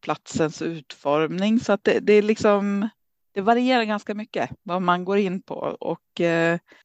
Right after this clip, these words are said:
vissa system har ju kanske f-, upp till femtio kriterier som man tittar på.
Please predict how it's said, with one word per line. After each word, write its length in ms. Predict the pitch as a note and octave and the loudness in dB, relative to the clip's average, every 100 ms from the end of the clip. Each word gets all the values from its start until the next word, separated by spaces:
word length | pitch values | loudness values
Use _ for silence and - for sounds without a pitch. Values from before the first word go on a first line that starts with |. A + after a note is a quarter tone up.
| - | -4
vissa 460 | G3+ G#3+ - B3 | 0 0 0 0
system 760 | C4+ C4 B3+ - - C#3+ C3+ D#3 | 0 -2 -4 -4 -4 -2 -2 -4
har 160 | D#3 D#3 | -4 -2
ju 240 | D#3 - - _ | -2 -6 -12 _
kanske 260 | - D3+ - | -12 -8 -6
f-, 200 | C#3 - _ _ | -8 -12 _ _
upp 240 | - - - | -12 -12 -8
till 120 | D3+ | -10
femtio 1400 | - F3 D3+ D3+ _ - D3 D#3 D3+ - - - - - - | -2 -2 -2 -6 _ -4 -2 0 -2 -2 -2 -4 -8 -10 -8
kriterier 760 | F3 E3 A#3 A#3+ F#3+ C#3 - | -8 -2 2 6 6 4 2
som 160 | B2 A#2 | -2 -4
man 120 | B2+ | -6
tittar 280 | C3 - - | -8 -10 -14
på. 320 | - - | -12 -10